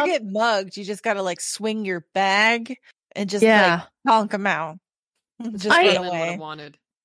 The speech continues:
Speaker 1: But I don't,
Speaker 2: <laughs>
Speaker 1: I don't mind switching back and forth. I just think it would be easier if it was like, like I said, on a Kindle or something like that. I
Speaker 2: If I were to do this again, I, I would get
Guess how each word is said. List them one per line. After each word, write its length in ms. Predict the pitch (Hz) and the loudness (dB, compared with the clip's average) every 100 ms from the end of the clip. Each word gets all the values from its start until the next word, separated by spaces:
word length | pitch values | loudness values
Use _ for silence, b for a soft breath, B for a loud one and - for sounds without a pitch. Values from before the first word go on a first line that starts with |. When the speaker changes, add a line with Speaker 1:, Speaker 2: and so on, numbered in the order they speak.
| _ _ | _ _
Speaker 1:
But 160 | 254 247 294 | -8 0 4
I 60 | |
don't, 380 | 415 494 480 311 | 4 4 2 0
Speaker 2:
<laughs> 100 | 302 | -2
Speaker 1:
I 60 | 453 | 0
don't 240 | 494 480 | 0 0
mind 300 | 294 269 277 - | 2 2 0 0
switching 380 | 302 - 262 226 | 0 2 2 2
back 220 | 214 208 | 2 0
and 140 | 185 | 0
forth. 280 | - 247 220 | 2 2 2
I 140 | 226 240 | 0 2
just 180 | 277 - | 2 2
think 160 | 247 220 | 2 4
it 80 | |
would 140 | 208 190 | 4 2
be 200 | 190 - | -2 -4
easier 680 | 233 247 247 208 202 165 170 | 2 6 6 6 6 8 6
if 160 | - 175 | 6 4
it 100 | 160 | 4
was 340 | 185 180 - | 4 4 2
like, 220 | - 180 - - | 4 2 0 -10
like 240 | - 175 | -4 -4
I 40 | |
said, 180 | 190 170 | 2 2
on 160 | 165 156 | 2 0
a 40 | |
Kindle 460 | 151 - 147 - - | -2 -2 2 2 4
or 80 | 196 | 2
something 320 | - - - | 0 -4 -4
like 200 | - 180 | -2 -2
that. 240 | - - - _ _ _ _ _ _ _ _ _ | -2 -2 -6 _ _ _ _ _ _ _ _ _
I 80 | 254 | 2
Speaker 2:
If 160 | 254 208 | 2 4
I 120 | 285 | 4
were 160 | 339 262 | 4 4
to 100 | 208 | 2
do 100 | 185 175 | 0 0
this 220 | 160 - | 0 -4
again, 400 | 165 160 165 185 - | -4 0 0 0 0
I, 320 | 190 233 254 | 2 2 2
I 240 | 202 196 269 | 2 4 2
would 460 | 262 202 190 196 190 - _ _ _ _ - 175 | 2 2 4 4 0 -6 _ _ _ _ -18 -4
get 240 | 202 202 | 0 0